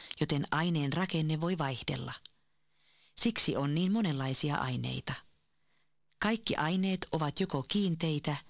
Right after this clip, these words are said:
nestemäisiä tai kaasumaisia. Kiinteässä aineessa hiukkasia yhdessä pitävät voimat ovat hyvin voimakkaita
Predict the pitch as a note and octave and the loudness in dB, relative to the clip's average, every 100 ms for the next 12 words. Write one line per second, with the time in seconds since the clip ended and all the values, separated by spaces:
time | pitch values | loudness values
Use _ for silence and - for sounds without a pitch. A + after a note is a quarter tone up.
0 | - - D3+ D3+ - D#3 D3 C#3 C#3 D3 | -16 -2 0 0 0 0 0 0 -2 -2
1 | C3+ - - - G#3+ - C#3+ C3+ C3 B2 | -4 -6 -16 -4 -2 0 -2 -2 -4 -4
2 | B2+ - - - _ _ _ _ _ _ | -4 -6 -6 -8 _ _ _ _ _ _
3 | _ _ _ _ - C#4 C4+ F#3+ E3 - | _ _ _ _ 0 2 2 0 -2 -2
4 | - F3 F#3+ E3 D3 - C#3+ G#3 F#3+ E3+ | -2 -2 -2 -2 -2 -4 -2 -4 -2 -2
5 | E3 D3+ F3+ E3 D3 D3 D#3 D3 C#3 C#3 | -2 -2 -2 -4 -4 -4 -4 -4 -4 -4
6 | F3 F3+ D3+ - D3 C#3+ - G3+ E3+ D3+ | -4 -2 -4 -4 -4 -4 -4 -2 -2 -2
7 | F#3 D#3 C#3+ - D3 D3 | -4 -4 -4 -4 -4 -4